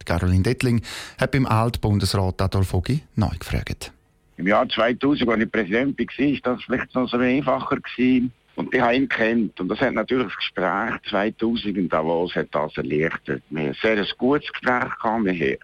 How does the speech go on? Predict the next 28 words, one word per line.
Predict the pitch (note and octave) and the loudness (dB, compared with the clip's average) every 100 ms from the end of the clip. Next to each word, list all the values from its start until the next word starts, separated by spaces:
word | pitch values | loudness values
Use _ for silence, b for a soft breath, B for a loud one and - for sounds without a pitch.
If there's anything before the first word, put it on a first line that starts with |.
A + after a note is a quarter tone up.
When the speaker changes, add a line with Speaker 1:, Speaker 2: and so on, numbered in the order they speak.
| - | -4
Speaker 2:
genügend | E2+ F2 D2+ - | -2 -2 -4 -2
Zeit | D3 - | -2 -2
gehabt, | - B2 A#2 A2+ | -2 0 2 0
wir | F#2+ | 0
haben | E2 | 0
alle | C#2+ C2 | -2 -2
Themen | - A2 B2+ C3+ | 0 0 2 0
können | - A#2+ A#2+ | 0 0 2
ansprechen. | A#2+ A#2 - A#2 A#2 - A2+ G#2 | 0 -2 -4 -4 -2 -4 -4 -4
Und | F2+ F#2 E2+ | -2 -2 0
die | |
Ambiance | E2+ A#2 G#2+ G2 G2+ - C2+ | 0 2 2 0 -2 -6 -4
und | E2+ D#2+ - | -2 -2 -2
vor | D#2+ | 0
allem | F2 F2+ F2 - _ _ | 2 2 0 -2 _ _
die | - F2+ | -14 -10
Beziehungen | - A#2 C3 B2 A2 - - | -2 0 2 0 -2 -6 -4
sind, | D#2 D#2 D2 - | -2 0 0 -2
glaube | E2+ D#2+ E2 D#2 | -4 -4 -2 -2
ich, | D2 | -2
wieder, | D#2 D#2 D#2 C2 C#2 B1 | -2 -2 -4 -4 -4 -4
äh, | C2+ - _ _ - | -6 -10 _ _ -12
gut | - C3+ C3+ | 0 0 0
gewesen, | - B2+ A#2 | 0 0 2
sehr | A#2 C3 | 2 2
gut | C3+ C3 | 2 -2
gewesen | - B2+ A#2+ | 0 0 0
sogar. | G2 A2 G#2 | 0 0 0